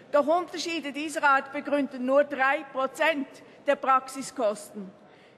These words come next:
Die Selbstverständlichkeit hingegen, die Beachtung der Patientenstruktur hinsichtlich ihrer Morbidität, also die Frage,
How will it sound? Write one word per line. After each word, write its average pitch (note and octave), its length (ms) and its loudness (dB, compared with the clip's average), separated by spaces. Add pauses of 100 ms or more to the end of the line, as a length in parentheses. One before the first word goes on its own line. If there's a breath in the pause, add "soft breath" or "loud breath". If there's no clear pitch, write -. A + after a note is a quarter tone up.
(160)
Die C#4 80 -4
Selbstverständlichkeit D4+ 1200 0
hingegen, C4+ 480 2
die C4 80 -6
Beachtung C4+ 520 0
der C4 100 0
Patientenstruktur C4 1200 -4 (260 loud breath)
hinsichtlich C#4 720 -4
ihrer A#3+ 220 0
Morbidität, A#3+ 920 2
also C4+ 260 2
die C#4 120 -6
Frage, C#4 520 4